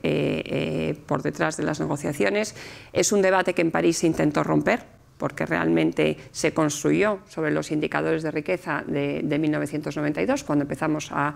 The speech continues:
a negociar la Convención Marco de Cambio Climático. Eh, hoy en día no es así. Hoy en día, eh, ha cambiado mucho. Hoy en día, eh, nos tenemos que fijar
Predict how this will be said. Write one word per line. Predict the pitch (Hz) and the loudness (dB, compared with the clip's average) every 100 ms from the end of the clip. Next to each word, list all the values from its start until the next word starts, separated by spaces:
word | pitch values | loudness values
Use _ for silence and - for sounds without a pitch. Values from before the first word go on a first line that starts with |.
| - - - - | -8 -18 -14 -2
a | 147 | 0
negociar | 151 143 185 185 | 2 2 2 2
la | 165 | 4
Convención | 147 143 147 156 | 4 2 2 0
Marco | 160 165 - | 2 2 0
de | 139 | 0
Cambio | 143 151 151 | 2 0 2
Climático. | 151 170 170 165 233 269 - - - - - - | 2 2 0 0 0 -2 -12 -20 -20 -20 -20 2
Eh, | 165 151 165 | 6 6 4
hoy | 170 170 | 6 8
en | 170 | 8
día | 175 196 | 6 4
no | |
es | 226 | 2
así. | 147 - 202 - - - | 0 2 2 0 -8 -6
Hoy | - 147 | 2 4
en | 139 | 6
día, | 156 165 190 - | 6 6 6 2
eh, | 165 147 151 | 0 0 0
ha | 151 143 | 0 2
cambiado | 165 185 170 | 2 2 2
mucho. | 143 185 - 165 | 2 0 0 0
Hoy | 147 143 | 4 4
en | 156 | 6
día, | 156 165 175 202 - - - | 6 6 6 4 -4 -20 -4
eh, | 151 143 143 | 2 4 6
nos | 151 151 | 4 2
tenemos | 160 143 156 - | 2 2 2 0
que | |
fijar | 156 156 - 175 - | 0 0 4 4 4